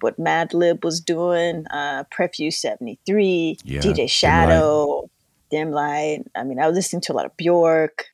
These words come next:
Speaker 1: There were some good things going on, you know?
Speaker 2: I gotta shout out D J Spooky 'cause I put him in there with all those cats.
Speaker 1: Yeah.
Speaker 2: Like, that dude.
Speaker 1: Yeah,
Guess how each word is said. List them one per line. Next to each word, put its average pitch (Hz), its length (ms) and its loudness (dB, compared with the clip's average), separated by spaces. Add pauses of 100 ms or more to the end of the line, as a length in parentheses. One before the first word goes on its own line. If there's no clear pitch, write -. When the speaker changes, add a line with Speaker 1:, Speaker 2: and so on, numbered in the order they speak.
Speaker 1:
There 311 100 2
were 370 80 4
some 359 220 0
good 330 180 0
things 320 360 0 (340)
going 247 260 0
on, 226 260 -2
you - 100 -14
know? - 100 -18 (240)
Speaker 2:
I 104 80 4
gotta 98 160 6
shout 90 180 4
out 80 140 4
D 82 100 2
J 78 160 0
Spooky 82 460 -2
'cause - 340 -4
I 76 120 0
put 78 200 4
him 78 220 2
in 80 160 0
there 71 240 -2
with 71 280 -8
all 73 120 -4
those 69 180 -8
cats. - 300 -6
Speaker 1:
Yeah. - 180 -4
Speaker 2:
Like, 127 140 -8
that 170 180 2
dude. 247 120 2
Speaker 1:
Yeah, 180 160 2